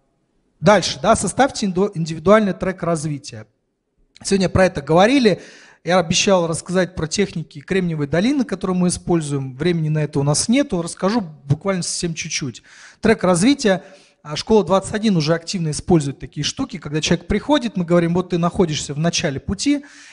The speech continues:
и дальше вот твой трек развития, вот точки, которые ты должен пройти". Он этот трек видит, в какой-то, ну, у нас есть специальная платформа для этого,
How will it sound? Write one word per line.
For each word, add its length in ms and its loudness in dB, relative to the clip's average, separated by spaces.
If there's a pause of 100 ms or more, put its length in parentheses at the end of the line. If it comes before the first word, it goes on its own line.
и 80 -6
дальше 340 4
вот 220 -2
твой 120 0
трек 280 -2
развития, 420 -4
вот 220 -6
точки, 320 2
которые 280 -2
ты 120 -6
должен 280 -2
пройти". 400 -6
Он 180 2
этот 200 -8
трек 320 -2
видит, 360 -2
в 60 -20
какой-то, 460 -6
ну, 560 0
у 60 -14
нас 180 0
есть 80 -8
специальная 400 -2
платформа 500 0
для 200 -2
этого, 260 -6